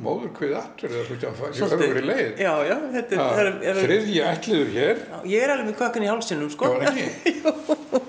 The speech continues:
Speaker 1: En sko, ég man að pabbi þinn, Jónas Jónasson, hann talaði oft um konuna á Þórshöfn eða á Langanesi. Hann, hann hafði þetta span svona á ská yfir landið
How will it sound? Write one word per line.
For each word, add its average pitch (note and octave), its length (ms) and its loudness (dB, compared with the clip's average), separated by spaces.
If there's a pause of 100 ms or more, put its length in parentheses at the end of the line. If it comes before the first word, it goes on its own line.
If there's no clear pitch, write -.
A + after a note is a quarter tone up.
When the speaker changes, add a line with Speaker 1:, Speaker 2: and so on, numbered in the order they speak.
(460)
Speaker 1:
En C3+ 180 2
sko, - 300 0 (160)
ég D#3+ 200 4
man F#3 140 0
að C#3+ 320 2
pabbi G3+ 320 0
þinn, D#3 160 0
Jónas D#3 300 -4
Jónasson, A#2 480 -6 (420)
hann F#3+ 320 -2 (200)
talaði A3+ 500 0
oft A3 260 -2
um D#3+ 200 -2
konuna A3 580 0
á E3 180 0 (360)
Þórshöfn B3+ 600 -2
eða B2 220 2
á - 20 2 (380)
Langanesi. D#3 640 -2
Hann, - 160 -6 (400)
hann C3 240 -8
hafði E3 320 0
þetta C3+ 240 0 (460)
span E3+ 640 0 (180)
svona C3+ 320 -4
á B2+ 100 -4
ská D#3 300 -2 (220)
yfir B2+ 180 2
landið A#2+ 400 -8